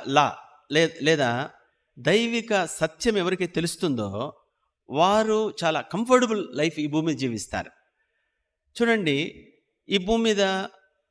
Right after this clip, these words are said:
గ్రావిటేషన్ ఉంది, అంటే ఇది ఉంది, దీని పైకి ఎగరేస్తే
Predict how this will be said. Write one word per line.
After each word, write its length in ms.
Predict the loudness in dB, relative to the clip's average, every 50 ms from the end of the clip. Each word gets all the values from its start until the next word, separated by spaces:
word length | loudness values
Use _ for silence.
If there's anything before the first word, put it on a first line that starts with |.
| _ _ -8 -2
గ్రావిటేషన్ 640 | 4 6 6 6 6 4 2 0 0 0 0 -2 -4
ఉంది, 280 | -4 -4 -6 -8 -12 -14 _ _ _ _ _ _ _ _ _ _ _ _ -8
అంటే 520 | -4 -2 -2 -2 -2 -4 -10 -20 _ _ _ -4
ఇది 140 | -2 -2 0
ఉంది, 580 | -2 0 0 0 0 0 -2 -6 -10 -14 -20 -20 -20 _ _ -2
దీని 180 | 0 0 2
పైకి 320 | 2 4 4 4 4 2 0
ఎగరేస్తే 640 | 2 2 2 2 0 0 -2 -2 -4 -4 -4 -8